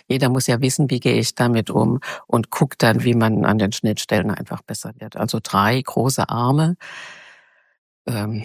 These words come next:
Schutz, Förderung und Information. Und, äh, seit einigen Jahren hat sich das, der öffentliche Gesundheitsdienst auch so ein Leitbild gegeben, äh, wo er sagt, er will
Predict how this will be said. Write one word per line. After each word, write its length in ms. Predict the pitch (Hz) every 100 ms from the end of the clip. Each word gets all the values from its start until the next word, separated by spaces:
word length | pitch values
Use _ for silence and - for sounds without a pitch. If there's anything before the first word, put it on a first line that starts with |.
| -
Schutz, 580 | - 175 185 - - - - -
Förderung 840 | - 131 127 127 117 123 117 120
und 560 | 104 110 110 107 - -
Information. 1000 | 127 131 123 110 107 - 127 151 170 180 - - - - -
Und, 480 | - 120 123 131 -
äh, 240 | 101 110
seit 420 | 110 101 110 117 101
einigen 300 | 110 123 110
Jahren 400 | 104 113 120 113
hat 140 | 107
sich 260 | - - -
das, 380 | 110 - -
der 120 | - -
öffentliche 300 | - 123 110
Gesundheitsdienst 800 | 110 127 135 131 - 123 120 -
auch 120 | 104
so 160 | - 98
ein 180 | 101
Leitbild 640 | 98 101 180 - 131 117 -
gegeben, 640 | 135 127 127 143 151 175 - - - - - -
äh, 180 | 120 107
wo 140 | 120
er 140 | 117
sagt, 360 | 110 110 120 -
er 240 | 113 113
will 220 | 131 120